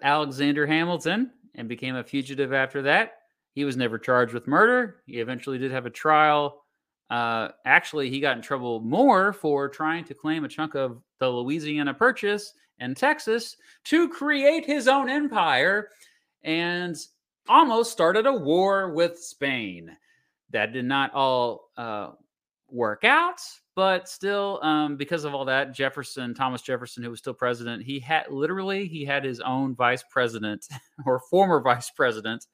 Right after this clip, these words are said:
arrested and charged with treason. Um, in eighteen oh seven, he was actually cleared of those charges, acquitted.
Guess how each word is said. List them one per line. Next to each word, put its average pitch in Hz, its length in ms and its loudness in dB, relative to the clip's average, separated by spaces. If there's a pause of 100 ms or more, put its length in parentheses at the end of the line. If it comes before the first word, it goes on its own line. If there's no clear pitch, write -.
(360)
arrested 147 600 2
and 143 180 0
charged 135 500 0
with 123 220 -12
treason. 104 800 -6 (640)
Um, 110 520 0
in 117 280 -8
eighteen 127 300 -6
oh 120 80 -2
seven, 120 340 -2
he 120 120 -6
was 117 120 -2
actually 117 380 0
cleared 135 340 -4
of 120 80 -6
those 120 200 -6
charges, 120 560 -2
acquitted. 160 500 -2